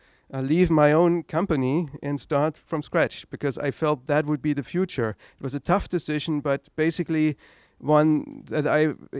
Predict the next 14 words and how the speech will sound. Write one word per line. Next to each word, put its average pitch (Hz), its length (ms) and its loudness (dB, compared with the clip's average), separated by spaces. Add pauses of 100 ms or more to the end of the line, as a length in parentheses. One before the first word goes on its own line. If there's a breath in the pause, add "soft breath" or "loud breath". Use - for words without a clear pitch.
I 165 160 -2
thought 175 320 -4
if - 160 -6
I 170 160 6
don't 190 240 2
do 185 200 -2
this, 135 500 -2
this 143 160 -10
was 147 200 0
early 151 300 0
two 156 180 -6
thousand 139 360 2
and 123 100 -6
four, 123 360 -2